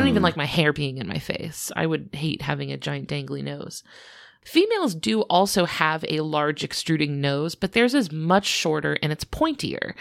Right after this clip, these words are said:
Speaker 1: It's more like, uh, the mayor of Whoville, I think, is what their, their nose is more like.
Speaker 2: <laughs>
Speaker 1: You know what I'm talking
Speaker 2: Yes.
Speaker 1: about? Yeah.
Speaker 2: Precisely.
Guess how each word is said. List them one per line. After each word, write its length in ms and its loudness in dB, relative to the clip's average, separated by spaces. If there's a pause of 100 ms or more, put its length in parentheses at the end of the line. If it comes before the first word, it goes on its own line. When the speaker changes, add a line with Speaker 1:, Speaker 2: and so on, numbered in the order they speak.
(220)
Speaker 1:
It's 180 0
more 180 6
like, 320 4
uh, 200 6
the 140 2
mayor 340 6
of 140 6
Whoville, 680 2
I 120 0
think, 360 -2
is 160 -2
what 140 0
their, 260 -2
their 200 0
nose 260 0
is 160 -2
more 200 -4
like. 300 -2
Speaker 2:
<laughs> 360 6 (200)
Speaker 1:
You 120 6
know 60 8
what 40 8
I'm 80 4
talking 280 6
Speaker 2:
Yes. 340 6
Speaker 1:
about? 60 -6
Yeah. 380 2 (140)
Speaker 2:
Precisely. 500 -2